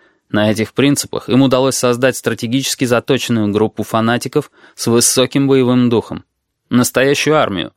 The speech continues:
которая официально занята сельским хозяйством, но активнейшим образом готовится к чему-то ещё.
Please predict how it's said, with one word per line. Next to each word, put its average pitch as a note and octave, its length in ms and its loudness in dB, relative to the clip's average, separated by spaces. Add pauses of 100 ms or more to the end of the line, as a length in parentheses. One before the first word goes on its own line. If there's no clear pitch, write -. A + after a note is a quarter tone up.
которая A#2+ 420 2
официально B2+ 540 -2
занята B2 440 0
сельским A#2+ 420 -2
хозяйством, B2 640 -2
но A2 340 -2
активнейшим B2 720 -2
образом F#2 480 -2
готовится A2+ 460 -2
к - 60 -10
чему-то G#2 380 -4
ещё. - 380 -4